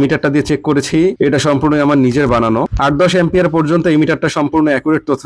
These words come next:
দিতে পারে, তবে দশ অ্যাম্পিয়ারের পরে যে হান্ড্রেড পার্সেন্ট অ্যাকুরেট দিবে কিনা সেটা আমি শিওর না, কেননা আমি ইতিপূর্বে এই মিটারের মাধ্যমে এত বেশি অ্যাম্পিয়ার চেক করিনি। তো এবার সরাসরি প্যানেল থেকে চেক করে দেখছি, দেখতে পাচ্ছেন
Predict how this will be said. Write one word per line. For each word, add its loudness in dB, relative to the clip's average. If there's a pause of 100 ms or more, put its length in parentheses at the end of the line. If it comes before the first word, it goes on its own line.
দিতে -2
পারে, 2 (120)
তবে 0 (100)
দশ 0
অ্যাম্পিয়ারের -2
পরে 2
যে 0 (360)
হান্ড্রেড -4
পার্সেন্ট -4
অ্যাকুরেট -2
দিবে 2
কিনা -2
সেটা -4
আমি 2
শিওর 0
না, 0
কেননা 2
আমি 4
ইতিপূর্বে 0
এই 4
মিটারের 2
মাধ্যমে -2
এত -4 (140)
বেশি -2
অ্যাম্পিয়ার 0
চেক -2 (100)
করিনি। 2 (100)
তো 0
এবার 2
সরাসরি 2
প্যানেল 2 (100)
থেকে 0 (100)
চেক 0
করে 2
দেখছি, 0 (120)
দেখতে -2
পাচ্ছেন -2